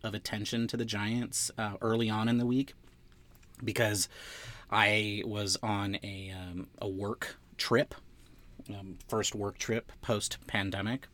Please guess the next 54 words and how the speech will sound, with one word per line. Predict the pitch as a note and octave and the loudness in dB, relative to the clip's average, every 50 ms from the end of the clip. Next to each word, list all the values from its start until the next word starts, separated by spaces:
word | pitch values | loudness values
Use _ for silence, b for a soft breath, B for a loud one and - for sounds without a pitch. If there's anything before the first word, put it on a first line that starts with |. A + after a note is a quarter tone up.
| - | -6
or | - A2 | -4 -4
at | - G2 | -2 -4
least, | F#2+ - - - | -6 -8 -8 -8
you | F#2+ F2+ | -10 -10
know, | F2+ F2+ | -10 -10
post-pandemic | - - G2+ F#2 - - - G2 F2+ F2+ F#2 F2+ - | -10 -8 -8 -8 -8 -8 -6 -6 -6 -6 -6 -8 -8
for | - - F2+ | -10 -8 -6
me. | F#2 G2 G2 F#2+ F#2 F2 B B B B B B B B B B B B B B - - | -6 -4 -4 -4 -6 -6 B B B B B B B B B B B B B B 2 8
And, | C#3 C3+ B2+ A#2+ A#2+ A#2 A#2 A2+ G#2+ C3+ | 12 12 12 12 12 12 12 10 8 8
uh, | B2 A#2 A2 G#2+ G#2+ G#2+ G#2+ | 8 8 8 8 8 6 6
and | A2+ G#2+ | 6 6
so | - B2+ A#2+ | 10 12 12
I | A2 | 12
missed, | A#2 A#2+ A#2+ B2 - - - - - | 12 12 10 10 8 6 4 0 -2
I | A2+ A2 | 0 2
missed | G#2+ A2 D3 F3 - - | 4 6 6 6 6 8
the | C#3+ A#2+ | 6 6
Dodgers | - G#2+ F#2 G2+ G#2 G2+ G2 E2+ - | 6 6 4 4 4 4 2 0 -2
games, | - F2+ F2 E2+ F2 E2+ - - - | -4 -4 -6 -6 -6 -6 -6 -6 0
but | - A#2+ A#2+ | 4 6 8
I | B2 C3+ | 10 10
was | D3+ C#3 - | 10 10 8
able | A2 E3 G3 A3 C#4 | 8 8 8 10 8
to | G#3+ E3+ | 8 6
pay | - - D#3 C#3 C3+ | 6 6 6 8 8
attention | B2+ - - A#2+ A#2 A#2 - B2+ A#2 G#2+ | 6 4 4 4 4 4 4 4 2 2
to | - - | 4 2
them | A2 G#2+ G2+ F#2+ | 2 2 0 -2
casually, | F#2 - - G#2 G#2 A2 G#2 G#2 G2+ G2+ G2+ G2 | 0 2 6 6 6 6 6 4 0 0 -2 -2
like, | F#2+ G2 F#2+ - | -2 -2 -4 -4
uh, | - - - | -6 -6 -6
you | A2 G#2+ G2+ | -4 -4 -4
know, | G2 F#2+ | -4 -4
just | F2+ F#2+ - - | -4 -4 -2 0
through | B2 G#2+ | 0 0
my | F#2+ G2 F2+ | 0 0 -2
phone | - - G#2 G2+ G#2 A2 A#2 G#2+ | -4 -4 -4 -2 0 0 0 0
on | G2 | -2
the | F#2+ F#2 | -4 -6
first | - - G2+ G2+ - - | -6 -4 -4 -4 -4 -2
game. | - A#2+ A#2+ A#2+ A#2+ B2+ - B B B B B B B B | -2 -2 0 0 0 -2 -4 B B B B B B B B
And | A#2 G#2+ | -4 -2
then | G#2 G2+ G2 | -2 -2 -2
obviously | G2 F2+ F#2+ F#2 - G2 F2+ F2+ | -2 -2 -2 -4 -4 -4 -4 -4
I | F2+ | -6
was | F2 E2+ F2+ | -6 -6 -6
able | F#2 F2+ F2 | -6 -6 -6
to | E2+ | -6
read | F2 F#2 F#2+ G2 F#2 | -6 -6 -6 -4 -4
about | - F2 F2+ F2 - | -4 -6 -6 -6 -6
them | - F2+ F2+ F2 | -6 -6 -6 -6
later. | F#2 G2 G2+ G2+ F#2+ F2+ F2 F2+ - B B B B B B B B B B B B B B B B B - - | -4 -4 -2 -2 -2 -4 -6 -8 -10 B B B B B B B B B B B B B B B B B 6 10
And | D3+ D3 E3+ | 10 12 12
then, | G3+ B3+ C4+ C4 B3+ A3 - | 12 12 12 12 12 10 6